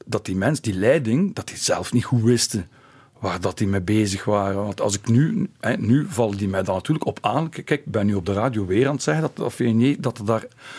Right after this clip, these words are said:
hè, n-, eh, nazi-sympathieën in tierden toen ik erbij was.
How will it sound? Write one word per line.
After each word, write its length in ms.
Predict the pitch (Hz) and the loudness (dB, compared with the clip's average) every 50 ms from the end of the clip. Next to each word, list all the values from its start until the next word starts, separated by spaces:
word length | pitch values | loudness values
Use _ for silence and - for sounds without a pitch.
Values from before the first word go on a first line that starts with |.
| - - - - - | -16 -16 -16 -14 -6
hè, 260 | - - 127 - - | -2 0 0 2 2
n-, 140 | - - - | 0 -2 -2
eh, 280 | - 104 95 92 92 - - - - - - - - - | -2 -4 -2 -2 -4 -6 -8 -12 -18 -20 -20 -20 -16 -8
nazi-sympathieën 1040 | - - - 101 110 113 139 131 135 - - 151 135 - 135 - - 156 151 160 160 | -4 0 2 2 2 2 2 0 0 0 0 0 0 0 -2 0 2 2 2 2 2
in 340 | - 131 120 120 107 - - - - - _ | 2 2 2 2 2 -2 -4 -12 -20 -10 _
tierden 440 | - 139 135 151 160 156 165 147 - | 2 2 4 4 4 4 2 2 2
toen 160 | - 131 127 - | 2 0 0 0
ik 160 | 120 - - | -2 -4 -4
erbij 320 | 107 101 95 110 120 135 | -2 0 2 2 4 2
was. 320 | 143 170 208 196 - - | 2 0 -4 -6 -6 -8